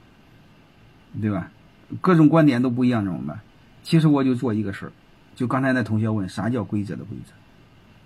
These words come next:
就是规则该怎么产生。嗯，我就通过两三年把他们给驯化出来。没规则怎么办？没规则发起临时议案，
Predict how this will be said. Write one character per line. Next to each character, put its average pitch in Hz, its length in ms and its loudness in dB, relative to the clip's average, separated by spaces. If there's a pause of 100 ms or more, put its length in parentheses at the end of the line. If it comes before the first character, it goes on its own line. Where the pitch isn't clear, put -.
(400)
就 135 100 -8
是 123 80 -2
规 147 300 2
则 104 180 -6
该 113 200 -6
怎 92 100 -8
么 78 100 -6
产 - 220 -14
生。 - 140 -18 (3250)
嗯， 104 100 -12 (480)
我 120 180 0
就 139 100 4
通 147 220 0
过 156 80 4
两 104 240 0
三 151 220 0
年 98 200 0
把 95 120 -6
他 92 80 -4
们 87 260 -4
给 101 120 -10
驯 - 220 -6
化 - 220 -10
出 - 60 -20
来。 - 80 -18 (1120)
没 196 240 6
规 226 160 6
则 170 100 6
怎 131 80 0
么 95 140 -2
办？ 92 100 -8 (1900)
没 165 240 6
规 196 200 4
则 123 160 0
发 156 280 -2
起 107 200 -6
临 107 360 4
时 - 240 -6
议 113 160 2
案， 120 180 -4